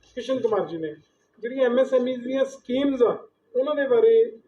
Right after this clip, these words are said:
ਮੈਂਬਰਾਂ ਨੂੰ ਜਿਹੜਾ ਹੈਗਾ ਐਨਲਾਈਟਨਡ ਕੀਤਾ ਔਰ ਜਿਹੜੀ ਇੱਕ ਬੁਕਲੇਟ ਆ, ਜਿਹੜੀ ਐਮ ਐਸ ਐਮ ਈਜ਼ ਦੀਆਂ schemes for twenty five twenty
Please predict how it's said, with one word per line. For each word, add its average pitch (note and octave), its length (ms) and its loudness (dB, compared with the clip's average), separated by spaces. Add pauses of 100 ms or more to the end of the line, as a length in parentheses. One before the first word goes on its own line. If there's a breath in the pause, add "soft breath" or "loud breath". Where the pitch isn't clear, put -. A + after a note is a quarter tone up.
ਮੈਂਬਰਾਂ G3+ 360 2
ਨੂੰ A3 260 2
ਜਿਹੜਾ G3 240 4
ਹੈਗਾ G3 200 0
ਐਨਲਾਈਟਨਡ G#3 540 2
ਕੀਤਾ G#3+ 320 -2 (340)
ਔਰ B3 320 -6
ਜਿਹੜੀ D4+ 220 -6
ਇੱਕ - 140 -8
ਬੁਕਲੇਟ C4 440 0
ਆ, F3 180 -2 (460)
ਜਿਹੜੀ B3+ 200 -4
ਐਮ A#3 180 2
ਐਸ B3 160 0
ਐਮ A#3 160 0
ਈਜ਼ A3 180 -4
ਦੀਆਂ A#3 160 0
schemes A#3+ 520 -6
for A3 260 4 (680)
twenty G#3+ 260 0
five G#3+ 300 2
twenty A3 420 -2